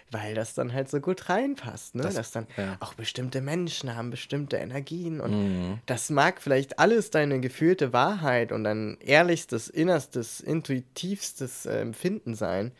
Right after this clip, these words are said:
Speaker 1: Es ist aber vielleicht trotzdem Bullshit.
Speaker 2: Ja, und vielleicht sogar absoluter
Speaker 1: Sogar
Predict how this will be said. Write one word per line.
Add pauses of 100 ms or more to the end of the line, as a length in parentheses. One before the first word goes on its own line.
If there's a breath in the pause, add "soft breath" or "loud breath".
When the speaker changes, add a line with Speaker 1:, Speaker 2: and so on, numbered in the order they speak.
(440 loud breath)
Speaker 1:
Es
ist
aber
vielleicht
trotzdem
Bullshit.
Speaker 2:
Ja, (120)
und
vielleicht
sogar
absoluter
Speaker 1:
Sogar